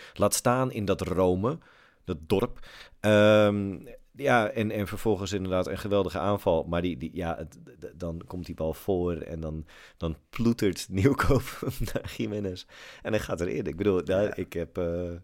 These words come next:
Speaker 1: ja, ik heb twee slapende kinderen hier. Dus ik heb een soort van, ja, ehm, een toeval gehad, zeg maar, omdat ik gewoon niet kon schreeuwen.
Speaker 2: <laughs>
Speaker 1: Ik, ik heb, ben nog steeds licht in mijn hoofd. <laughs>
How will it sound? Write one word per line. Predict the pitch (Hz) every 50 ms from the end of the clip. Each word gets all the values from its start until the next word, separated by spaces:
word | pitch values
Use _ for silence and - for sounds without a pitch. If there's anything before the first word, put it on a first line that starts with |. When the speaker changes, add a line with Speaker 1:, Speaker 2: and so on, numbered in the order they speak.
| _ _ - - - -
Speaker 1:
ja, | 90 90
ik | 95 92 -
heb | 104 85
twee | - - 95 95
slapende | - 101 92 87 - 87 80
kinderen | - 117 120 110 90 82 80
hier. | 73 76 78
Dus | - 90 - -
ik | - - - -
heb | 92 - -
een | - -
soort | - - 90 87 -
van, | - - 85 80 82 80
ja, | - 85 90 92 87 80 78 _ _ _ - - - - - - _ _ _ _ _ - _
ehm, | - 82 82 85 82 80 80 80 80 78 76 _ _ _ _ _ _ _ _ _
een | - 92 85 -
toeval | - 120 113 - 117 98 87
gehad, | - 82 78 80 82 80 -
zeg | - 87 80 -
maar, | - 78 78 82
omdat | 85 85 80
ik | 82 -
gewoon | - 90 87 87
niet | 92 92 -
kon | - 85 -
schreeuwen. | - - - 90 104 101 87 76 69 80 95 - -
Speaker 2:
<laughs> | - - 175
Speaker 1:
Ik, | 160 -
ik | 160 - - 85 85
heb, | 104 90 85
ben | 87 92
nog | 90 -
steeds | - 107 113 -
licht | - 92 - -
in | 85
mijn | 73 69
hoofd. | 69 95 113 - -
<laughs> | 117 110